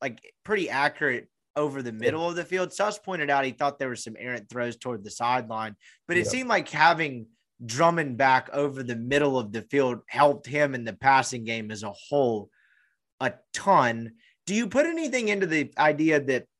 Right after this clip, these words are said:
Speaker 1: so this is the first week they'd had even close to their, you know, full plethora of weapons or anything resembling that in a couple weeks now. D-, do you put anything to the fact that,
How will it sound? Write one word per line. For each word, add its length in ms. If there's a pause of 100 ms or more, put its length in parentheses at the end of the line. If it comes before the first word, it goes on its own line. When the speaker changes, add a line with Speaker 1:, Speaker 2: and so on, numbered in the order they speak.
(160)
Speaker 1:
so 120
this 140
is 100
the 100
first 320
week 160
they'd 140
had 160
even 260
close 380
to 60
their, 280 (300)
you 80
know, 140 (220)
full 360 (580)
plethora 460
of 260
weapons 500
or 240 (240)
anything 540
resembling 720
that 320
in 100
a 60
couple 360
weeks 380
now. 320 (460)
D-, 80 (160)
do 80
you 80
put 160
anything 320
to 40
the 100
fact 320
that, 200